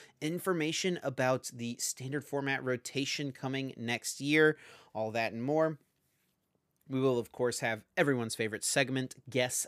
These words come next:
That Flavor Text. And then to wrap it all up, we'll be talking about the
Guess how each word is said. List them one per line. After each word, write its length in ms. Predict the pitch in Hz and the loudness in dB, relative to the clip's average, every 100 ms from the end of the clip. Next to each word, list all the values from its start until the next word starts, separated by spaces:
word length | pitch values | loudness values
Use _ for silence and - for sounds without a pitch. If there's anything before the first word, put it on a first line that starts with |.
| 127 | -4
That 300 | 120 117 - | -2 -2 -4
Flavor 640 | - - 147 147 131 139 | -20 -8 2 2 4 0
Text. 760 | 135 - - 214 214 - - - - - - - | -2 -2 4 4 4 0 -2 -6 -16 -20 -20 -14
And 180 | 117 117 | -8 -2
then 200 | 131 131 | 0 0
to 120 | 151 | -2
wrap 300 | 127 139 208 | 4 6 8
it 80 | 240 | 6
all 220 | 220 202 | 6 6
up, 180 | 202 147 - | 6 2 -6
we'll 120 | 117 | -4
be 100 | 120 | -4
talking 360 | - 107 - 117 | -4 -6 -4 -2
about 280 | 107 107 | -2 -2
the 160 | 117 117 | -4 -8